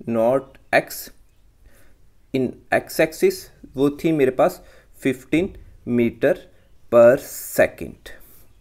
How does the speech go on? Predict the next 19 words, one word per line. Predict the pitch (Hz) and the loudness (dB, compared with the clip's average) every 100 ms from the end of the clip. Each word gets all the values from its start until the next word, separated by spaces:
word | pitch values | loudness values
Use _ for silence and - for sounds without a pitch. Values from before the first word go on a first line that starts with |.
| - | -20
So, | - 127 - - - - | -6 -6 -6 -12 -20 -12
ड्यू, | 120 139 - - | -2 -2 -2 -2
अब | 143 135 - | 0 0 -6
हमें | 135 139 139 | -4 0 0
assumption | 123 123 - 165 | 0 0 -2 -2
थी | 175 180 - - - | -2 -4 -8 -20 -4
कि | 147 | -2
हमने | 143 147 | 0 -2
एयर | - 139 143 | 0 4 4
रेजिस्टेंस | 139 123 127 143 143 | 2 -4 -4 -4 -4
को | 156 | -2
नेगलेक्ट | 135 120 120 | 0 0 0
करना | 139 139 | -2 -2
है, | 175 - - - - - | -4 -8 -20 -20 -6 0
तो | 196 - - | 0 0 -2
यही | 127 156 220 | 0 0 0
मेरी | 214 180 175 | 2 4 4
फाइनल | 202 - - 151 147 165 180 | 0 -10 2 4 4 2 2
वेलोसिटी | 131 127 123 123 - 151 | 2 4 4 4 -2 -2